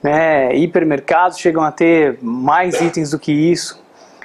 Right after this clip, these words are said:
Então a gente tem que garantir, como o Fernando falou agora há pouco, que todos os produtos estão ali disponíveis pros consumidores.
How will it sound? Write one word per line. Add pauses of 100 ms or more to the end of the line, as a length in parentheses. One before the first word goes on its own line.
(180)
Então
a
gente
tem
que
garantir,
como
o
Fernando
falou
agora
há
pouco,
que
todos
os
produtos
estão
ali
disponíveis
pros
consumidores.